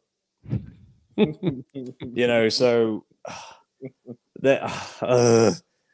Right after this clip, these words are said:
Speaker 2: I guess if you're talking about future material, I, I'm, I'm sad that they killed off Ben. And I'm not sad that Palpatine's hopefully just, I hope, <sighs> I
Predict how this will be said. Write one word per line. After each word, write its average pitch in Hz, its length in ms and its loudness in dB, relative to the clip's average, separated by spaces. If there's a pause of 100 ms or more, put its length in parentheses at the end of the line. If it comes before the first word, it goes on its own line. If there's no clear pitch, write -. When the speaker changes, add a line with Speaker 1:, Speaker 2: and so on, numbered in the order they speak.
(560)
Speaker 2:
I 135 100 4
guess 202 460 2
if 156 140 -6
you're 175 80 -6
talking 202 340 -4
about 160 280 -2
future 160 360 -4
material, 120 760 -2 (1900)
I, 127 220 0
I'm, 120 420 -4
I'm 120 180 -2
sad 127 260 2
that 110 100 -6
they 110 120 0
killed 113 280 6
off 104 280 2
Ben. 95 360 -6 (2250)
And 120 80 -2
I'm 117 80 -2
not 127 200 2
sad 117 200 0
that 98 140 -8
Palpatine's 107 600 -4 (300)
hopefully 101 720 2 (120)
just, 113 200 -2 (100)
I - 80 -2
hope, 131 260 2
<sighs> - 40 -18
I - 60 -16